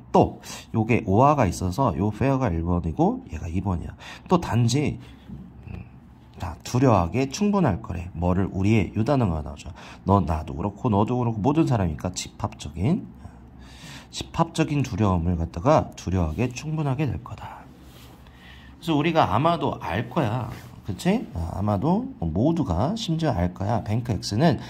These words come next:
잘 관리가 돼 있어. 건강한 투자를 가지고. 근데 우리가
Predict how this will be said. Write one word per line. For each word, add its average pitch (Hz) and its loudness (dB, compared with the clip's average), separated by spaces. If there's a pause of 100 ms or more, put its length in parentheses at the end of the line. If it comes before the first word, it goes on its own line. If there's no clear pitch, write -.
(180)
잘 165 2
관리가 147 4
돼 87 -2
있어. 107 2
건강한 113 2
투자를 143 -2
가지고. - -8 (460)
근데 208 4
우리가 120 4